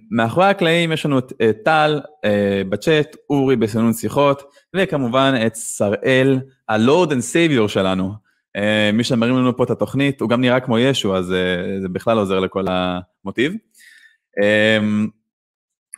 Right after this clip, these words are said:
אז אפרופו הצ'אט, אנחנו מנסים לדוג תמיד את התגובות היותר מעניינות, אה, להעלות שיחות ו-, ונושאים לדיון דווקא מהצ'אט, אז תהיו פעילים, אני לא, לא דואג לזה, כי אתם בדרך כלל מאוד מאוד, אמ, פעילים גם ככה.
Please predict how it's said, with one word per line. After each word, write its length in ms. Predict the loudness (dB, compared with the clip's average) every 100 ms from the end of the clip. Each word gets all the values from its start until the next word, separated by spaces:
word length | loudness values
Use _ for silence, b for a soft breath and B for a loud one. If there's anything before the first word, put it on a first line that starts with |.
| _
אז 100 | -2
אפרופו 560 | 0 0 2 4 4 2
הצ'אט, 420 | 0 0 0 0
אנחנו 260 | -2 -2 -2
מנסים 320 | -2 0 -2
לדוג 280 | 0 0 0
תמיד 320 | -2 0 0
את 140 | 0
התגובות 560 | 2 2 0 -2 0 0
היותר 240 | 0 0
מעניינות, 640 | 0 -2 -2 -2 -2 -2 -2
אה, 60 | -2
להעלות 280 | 0 0 -2
שיחות 520 | -6 0 -2 -2 -14 -14 -4
ו-, 100 | -4 -2
ונושאים 340 | -6 -4 -4
לדיון 420 | -2 0 0 -2 -6 -2
דווקא 320 | 0 0 -2
מהצ'אט, 480 | -2 -2 -2 0 0
אז 160 | -2 b b b
תהיו 160 | -4 -2
פעילים, 340 | 0 0 0
אני 140 | -2 0
לא, 220 | 0 2
לא 120 | 2
דואג 200 | 4 4
לזה, 260 | 2 0 -2
כי 140 | -2
אתם 220 | -2 -2
בדרך 280 | 0 -2 0
כלל 160 | -2 -2 b b _
מאוד 360 | 0 2 2 2
מאוד, 360 | 0 0 0
אמ, 440 | 0 0 0 -2 -4 -6 -8 -12 _ _ _ -20 -4
פעילים 280 | 0 0 0
גם 100 | -2
ככה. 240 | -6 -10